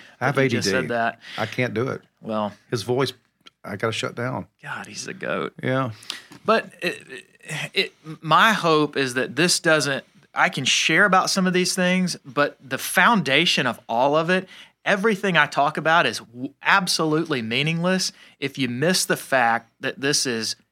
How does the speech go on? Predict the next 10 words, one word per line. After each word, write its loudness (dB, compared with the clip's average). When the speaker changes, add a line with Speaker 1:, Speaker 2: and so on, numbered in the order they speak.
Speaker 2:
completely 0
genuine. -6
It's -10
completely -2
personalized. -2
Like, -4
I 4
can't 0
not 2
send 4